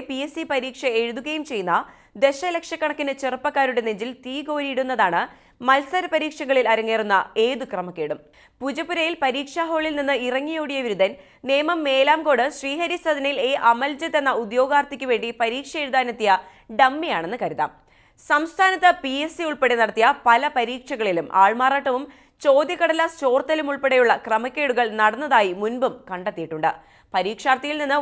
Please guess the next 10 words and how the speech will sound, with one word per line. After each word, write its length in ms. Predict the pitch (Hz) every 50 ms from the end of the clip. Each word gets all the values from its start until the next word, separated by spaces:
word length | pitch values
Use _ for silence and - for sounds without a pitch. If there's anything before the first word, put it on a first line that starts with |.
| 226 240
വലിയ 280 | 226 226 240 285 311 302 302
പ്രതിഫലം 440 | 247 226 214 254 - 294 285 277 269 254
കൈപ്പറ്റി 380 | 247 240 247 240 - - 214 262 277 - - _ _ _ -
ഹാളിൽ 340 | - 277 277 302 339 370 359 320 - 277
പകരക്കാരനായി 800 | 254 247 233 277 311 320 - 330 311 311 294 302 311 302 294 262
എത്തി 160 | - - 208 - - -
പരീക്ഷ 340 | 202 208 208 247 262 - - 330 311
എഴുതി 180 | 302 269 233 277 285
കൊടുക്കുന്ന 320 | 285 269 254 254 247 240 185 190 202 220
വൻ 140 | 233 247